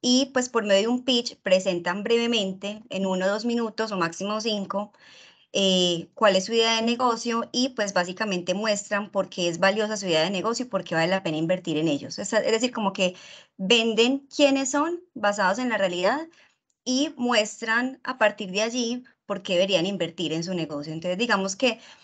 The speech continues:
lo que vamos a hacer en este espacio de una horita aproximadamente es que conversemos un poco en torno al offboarding, que es el proceso de salida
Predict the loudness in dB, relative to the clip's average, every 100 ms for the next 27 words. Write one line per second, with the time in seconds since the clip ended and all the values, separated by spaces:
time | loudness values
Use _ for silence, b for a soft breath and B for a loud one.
0 | B _ -4 -2 0 0 0 0 -2 -2
1 | -2 2 2 2 -4 -8 -14 _ _ _
2 | _ _ _ 0 2 2 0 0 -2 -2
3 | -4 -2 0 2 2 0 -2 -6 -8 B
4 | B B -4 -2 -2 -2 2 2 2 0
5 | -2 -4 -2 -2 2 0 0 -2 0 0
6 | 2 0 2 2 0 -2 -2 -2 -2 -6
7 | -8 -12 _ _ _ _ -8 -8 -2 -2
8 | 0 -4 -4 -2 -2 0 -2 -2